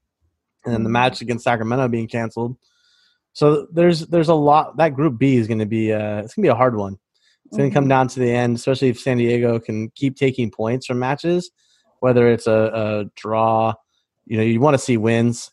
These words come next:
Speaker 1: and that's gonna be a
Speaker 2: Mm-hmm.
Speaker 1: hard group to get wins in, with Las Vegas, uh, being the only group that, you know, you're gonna get wins out of.
Speaker 2: Mm-hmm.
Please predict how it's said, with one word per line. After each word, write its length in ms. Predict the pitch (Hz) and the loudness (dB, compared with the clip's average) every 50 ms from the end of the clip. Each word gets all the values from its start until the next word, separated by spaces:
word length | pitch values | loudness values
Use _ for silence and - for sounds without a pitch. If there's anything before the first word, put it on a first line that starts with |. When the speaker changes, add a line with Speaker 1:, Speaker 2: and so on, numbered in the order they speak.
| _ | _
Speaker 1:
and 360 | - 113 110 107 110 107 - _ _ _ _ _ _ _ _ _ | -10 -8 -6 -6 -6 -8 -12 _ _ _ _ _ _ _ _ _
that's 260 | - 120 117 - - | 0 0 0 0 -2
gonna 140 | - 123 120 | -2 0 2
be 80 | 117 110 | 2 2
a 40 | 107 | 0
Speaker 2:
Mm-hmm. 80 | 101 | 0
Speaker 1:
hard 160 | 107 110 110 | 0 -2 0
group 180 | 101 110 110 - | 0 -2 -4 -4
to 100 | - 107 | -4 -4
get 140 | 107 98 98 | -4 -2 0
wins 240 | 104 107 110 110 110 | 0 0 0 2 2
in, 160 | 113 113 107 | 2 2 2
with 140 | 104 101 - | 0 -2 -2
Las 180 | 98 101 98 - | -2 -4 -2 0
Vegas, 520 | 113 113 110 110 110 107 - - - - _ _ _ _ _ _ _ _ _ _ _ - | 2 2 4 4 2 0 0 -8 -14 -16 _ _ _ _ _ _ _ _ _ _ _ -2
uh, 320 | 90 95 98 95 98 92 - _ | 0 2 2 2 2 -2 -4 _
being 240 | - 117 107 104 104 | 0 0 2 2 0
the 140 | 101 104 104 | 0 -2 0
only 380 | 104 107 107 107 104 101 98 - - _ _ _ _ - | 0 2 2 2 0 -2 -4 -8 -18 _ _ _ _ -6
group 300 | - 123 117 113 110 - | -2 0 0 0 0 0
that, 240 | 110 104 104 104 - _ _ _ _ _ | 0 0 0 -2 -4 _ _ _ _ _
you 160 | - 113 110 | -4 -2 -2
know, 120 | 107 104 104 | -2 -2 -2
you're 180 | 110 110 107 | -2 -4 -2
gonna 200 | 101 120 117 117 | 0 2 2 2
get 160 | 104 107 107 101 | 2 0 -2 -2
wins 240 | 104 104 104 98 104 | -2 -2 -2 0 0
out 140 | 101 101 104 | 0 0 0
of. 180 | 104 104 107 | -2 -6 -4
Speaker 2:
Mm-hmm. 260 | - 240 226 202 220 | -2 -2 -2 -2 -4